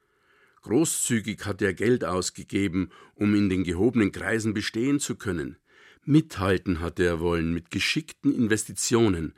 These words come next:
Und dann war er in seiner Gier nach Anerkennung auf einen Spekulanten hereingefallen und hatte den Großteil seines Vermögens verloren.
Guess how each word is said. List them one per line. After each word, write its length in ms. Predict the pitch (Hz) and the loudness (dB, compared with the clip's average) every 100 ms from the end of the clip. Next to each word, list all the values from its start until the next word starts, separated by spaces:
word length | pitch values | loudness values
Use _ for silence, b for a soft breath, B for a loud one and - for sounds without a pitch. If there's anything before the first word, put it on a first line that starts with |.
| B B B B B | B B B B B
Und 360 | 98 85 - - | -2 -2 -6 -8
dann 380 | 98 113 180 117 | -2 2 2 0
war 300 | 98 107 - | -2 -4 -2
er 320 | 120 123 170 | 0 2 2
in 160 | 107 98 | 0 0
seiner 260 | 95 95 | 0 -2
Gier 300 | 92 110 131 | -4 -2 0
nach 240 | 127 87 - | 2 0 -2
Anerkennung 760 | 143 175 92 - 85 95 120 113 B B B B | -2 0 0 -2 -2 2 2 2 B B B B
auf 160 | 92 | 0
einen 240 | 110 117 117 | 4 4 4
Spekulanten 800 | - 117 127 107 87 - 80 65 | 0 4 4 4 2 -2 -6 -6
hereingefallen 1000 | 73 78 80 76 82 - 80 69 67 - B B | -4 -2 -2 -2 -6 -4 -2 -2 -4 -10 B B
und 200 | - 85 | -8 -4
hatte 220 | 110 123 92 | -2 0 0
den 160 | 87 | -2
Großteil 560 | 78 90 120 - 113 107 | -2 0 0 0 0 2
seines 260 | 101 104 | 2 0
Vermögens 540 | - 110 98 80 73 - | 2 2 2 0 -4 -6
verloren. 560 | 90 76 76 67 85 | -6 -4 -4 -6 -10